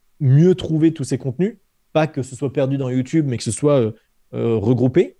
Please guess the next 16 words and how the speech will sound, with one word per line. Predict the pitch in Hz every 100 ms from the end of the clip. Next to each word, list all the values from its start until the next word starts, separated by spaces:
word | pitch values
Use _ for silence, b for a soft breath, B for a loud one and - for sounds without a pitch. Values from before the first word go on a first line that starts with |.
| -
Donc, | 110 -
allez | 131 139
voir | 139 165
vraiment | 131 131 139 -
Imago, | 156 147 139 160
Tac | 156 135 147
au |
Tac. | 143 151 - _ _ _ _
C'est | 117
des | 170
plateformes | 165 151 - 160 147
en | 131
ligne | 143 147 113
à | 113 113
la |
Netflix | 127 131 - 151 - -